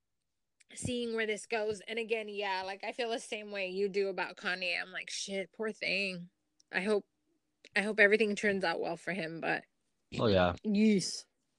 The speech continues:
Speaker 1: Yeah. Yeah.
Speaker 2: Hashtag, uh,
Speaker 1: All right.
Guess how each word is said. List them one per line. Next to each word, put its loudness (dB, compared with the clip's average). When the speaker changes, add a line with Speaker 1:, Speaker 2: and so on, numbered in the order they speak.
Speaker 1:
Yeah. 4
Yeah. 4
Speaker 2:
Hashtag, 0
uh, 2
Speaker 1:
All 4
right. 2